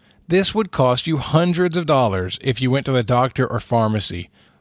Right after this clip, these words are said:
But not for you, though. You need to go to four hims dot com slash trivial.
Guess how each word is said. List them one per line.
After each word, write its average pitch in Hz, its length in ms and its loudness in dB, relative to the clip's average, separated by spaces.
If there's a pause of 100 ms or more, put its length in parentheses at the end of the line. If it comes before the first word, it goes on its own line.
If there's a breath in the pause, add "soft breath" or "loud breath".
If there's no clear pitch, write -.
(160)
But 127 200 -2
not 160 260 0
for 175 120 0
you, 147 200 2
though. 92 340 0 (180)
You 202 180 2
need 208 200 0
to 170 60 0
go 143 200 2
to 127 80 0
four 208 340 0
hims 170 300 0
dot 139 300 0
com 117 420 0
slash 123 560 -2
trivial. 98 600 -4